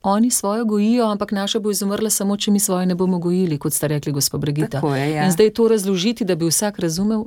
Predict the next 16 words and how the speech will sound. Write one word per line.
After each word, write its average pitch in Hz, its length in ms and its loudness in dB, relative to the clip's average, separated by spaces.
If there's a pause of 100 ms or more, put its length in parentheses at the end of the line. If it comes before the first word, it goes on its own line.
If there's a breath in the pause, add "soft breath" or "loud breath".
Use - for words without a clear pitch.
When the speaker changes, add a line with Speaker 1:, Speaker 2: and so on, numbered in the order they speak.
(160)
Speaker 1:
<laughs> 156 180 -8
to 220 120 4
je 208 160 2
pa 185 200 0
zagonetka. 180 640 0 (200)
Speaker 2:
Ja, 190 240 2 (120)
to 214 300 -4
pač, 180 240 -2 (300)
eh, 160 260 -2
no, 202 320 0
s 185 160 -6
tem 196 260 2
se 185 240 -2
pač 165 360 -6
mi, 165 240 0
eh, 135 120 -4